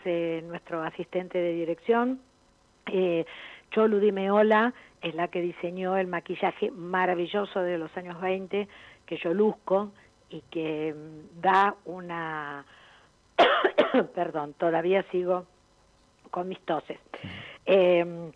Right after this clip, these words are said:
y que este mara-, este maravilloso maquillaje da esa expresión, em,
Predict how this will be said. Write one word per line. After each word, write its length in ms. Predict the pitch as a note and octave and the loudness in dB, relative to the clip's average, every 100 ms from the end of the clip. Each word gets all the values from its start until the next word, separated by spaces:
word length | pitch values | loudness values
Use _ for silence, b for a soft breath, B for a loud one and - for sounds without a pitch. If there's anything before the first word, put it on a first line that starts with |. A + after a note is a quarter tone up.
| B B B - | B B B -6
y 180 | F#3+ F#3 | -4 -2
que 200 | - G#3 | 4 4
este 180 | G#3 | 4
mara-, 240 | A3+ G#3+ G#3+ | 2 4 2
este 240 | F#3 - | -2 2
maravilloso 520 | G3+ G3+ F#3 F#3 G#3 A3+ | 2 4 2 0 -2 -2
maquillaje 680 | G#3 G3+ F3 G3+ - G#3+ - B B | -2 -2 -2 -2 0 -2 -4 B B
da 420 | E3+ F3 A3+ A3+ - | -2 4 6 6 0
esa 280 | F3+ F3+ G3+ | -10 -4 -2
expresión, 960 | G3 - - E3+ - - A#3 G#3 F3 F3+ b b b - | -2 -6 -6 -2 -2 -2 4 4 2 -8 b b b -8
em, 580 | D#3+ D#3+ D#3 D#3 D#3 | -2 -2 0 -2 -2